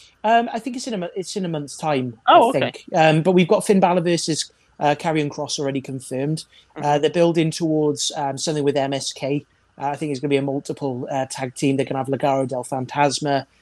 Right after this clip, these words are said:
Speaker 1: um, the Grizzled Young Veterans. I think there's another tag team that's floating around as well. Um, Isaiah Swerve Squat, Swerve Squat, S-, um,
Speaker 2: <laughs>
Speaker 1: Swerve, basically Swerve has got a new ta-, uh, stable now,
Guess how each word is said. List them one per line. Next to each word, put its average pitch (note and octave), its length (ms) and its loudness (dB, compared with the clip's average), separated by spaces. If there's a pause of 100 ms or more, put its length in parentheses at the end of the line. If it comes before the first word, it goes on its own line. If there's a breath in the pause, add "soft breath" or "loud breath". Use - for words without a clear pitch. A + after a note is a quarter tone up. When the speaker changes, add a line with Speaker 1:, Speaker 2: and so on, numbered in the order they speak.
(160)
Speaker 1:
um, C3 580 2
the C3+ 280 2
Grizzled C3+ 360 2
Young C3 240 2
Veterans. C#3 760 -2 (360)
I C3+ 100 -2
think D3 160 -4
there's C3 160 0
another C3+ 220 0
tag C3 240 -6
team C3+ 220 0
that's - 120 -4
floating C3+ 340 -2
around B2+ 300 -6
as B2 140 -6
well. C3 260 -4 (340 soft breath)
Um, D3+ 360 6 (120)
Isaiah E3 320 0
Swerve D3+ 360 0
Squat, - 260 -6 (140)
Swerve E3 360 -4
Squat, - 400 -10 (240)
S-, - 240 -8
um, D3+ 240 2
Speaker 2:
<laughs> - 20 -2
Speaker 1:
Swerve, G#3 420 2
basically D#3 360 0
Swerve D3 360 2
has C3 160 -2
got D#3 160 -8
a - 40 -4
new C#3+ 200 -4
ta-, C#3+ 340 -2
uh, C#3+ 100 0
stable C#3+ 380 0
now, C3 240 -4